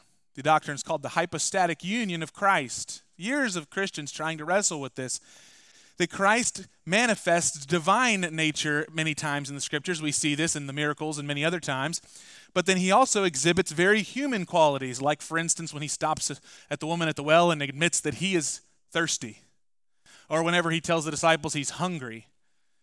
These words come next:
or whenever he shows up to John's funeral, I'm sorry, Lazarus' funeral in the book of John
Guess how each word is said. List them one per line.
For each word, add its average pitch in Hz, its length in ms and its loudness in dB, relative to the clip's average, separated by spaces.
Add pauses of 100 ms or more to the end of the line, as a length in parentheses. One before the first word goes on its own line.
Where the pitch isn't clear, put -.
(240)
or 156 220 2
whenever 165 320 2
he 165 100 -2
shows 170 320 0
up 165 120 -2
to 143 100 -12
John's 160 420 -2
funeral, 147 640 -4 (100)
I'm 156 120 0
sorry, 147 220 2
Lazarus' 165 640 4
funeral 170 360 -4
in 190 160 -2
the 170 80 -2
book 147 180 -6
of 143 80 -6
John 135 440 -4